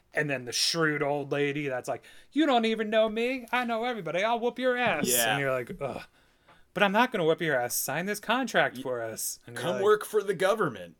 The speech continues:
Speaker 1: "Ugh."
Speaker 2: Yeah.
Speaker 1: She was like, "I don't do that." And
Speaker 2: Yeah.
Speaker 1: I was like,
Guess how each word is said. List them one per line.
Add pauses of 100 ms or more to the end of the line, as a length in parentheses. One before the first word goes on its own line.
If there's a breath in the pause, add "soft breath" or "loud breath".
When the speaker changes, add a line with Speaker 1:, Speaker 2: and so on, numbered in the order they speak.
Speaker 1:
"Ugh."
Speaker 2:
Yeah.
Speaker 1:
She
was
like,
"I
don't
do
that." (1160)
And
Speaker 2:
Yeah.
Speaker 1:
I
was
like,